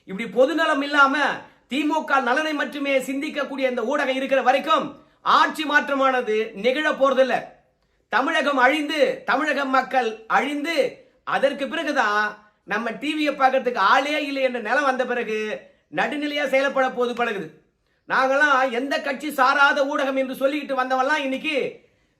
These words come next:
நம்முடைய சபரீசன் அவர்கள் என்ன உத்தரவிடுகின்றாரோ என்று சொல்லிட்டு அவருடைய வாசல்ல போய் நின்னுட்டு கிடக்குறாங்க. ஆளுடைய குற்றச்சாட்டுகள் ஒவ்வொன்றும் முத்து முத்தா இருக்குதுங்க. இன்னொரு விஷயத்தை நான் சொல்றேன் கேளுங்க. சட்டப்பேரவைக்குள்ள நம்ம ஆளுநர் வந்துட்டாருன்னு வச்சுங்களேன்,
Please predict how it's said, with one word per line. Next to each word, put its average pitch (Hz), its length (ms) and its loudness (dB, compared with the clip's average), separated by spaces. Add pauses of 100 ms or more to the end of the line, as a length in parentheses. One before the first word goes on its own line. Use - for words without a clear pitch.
(180)
நம்முடைய 208 540 -2 (600)
சபரீசன் 294 500 -2
அவர்கள் 269 300 -2
என்ன 269 280 -2
உத்தரவிடுகின்றாரோ 269 840 -2
என்று 247 200 -4
சொல்லிட்டு 262 560 -6 (100)
அவருடைய 202 340 -2
வாசல்ல 294 440 0
போய் 285 200 -2
நின்னுட்டு 269 260 -4
கிடக்குறாங்க. 220 640 -4 (760)
ஆளுடைய 285 480 0
குற்றச்சாட்டுகள் 262 720 0
ஒவ்வொன்றும் 294 540 0
முத்து 294 240 -6
முத்தா 311 240 -4
இருக்குதுங்க. 247 340 -2 (1000)
இன்னொரு 277 300 -2
விஷயத்தை 302 340 -2
நான் 269 80 -4
சொல்றேன் 277 240 -2
கேளுங்க. 226 380 0 (600)
சட்டப்பேரவைக்குள்ள 269 1160 2
நம்ம 226 220 0
ஆளுநர் 277 420 4
வந்துட்டாருன்னு 254 480 4
வச்சுங்களேன், 240 500 2